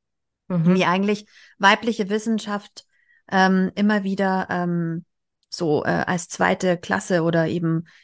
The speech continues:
Speaker 2: nicht in die Bücher, ähm, geschrieben wird. Und das zweite
Speaker 1: Oder einfach
Speaker 2: Buch
Speaker 1: geklaut wird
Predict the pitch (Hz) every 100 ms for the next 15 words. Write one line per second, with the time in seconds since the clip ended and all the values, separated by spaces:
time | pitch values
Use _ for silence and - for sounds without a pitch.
0 | _ 202 196 180 175 - 226 214 175 170
1 | - 180 170 165 165 170 _ _ _ _
2 | _ 196 185 180 175 175 175 202 - 196
3 | 196 190 - 226 208 196 226 247 - 170
4 | - 156 214 - 165 -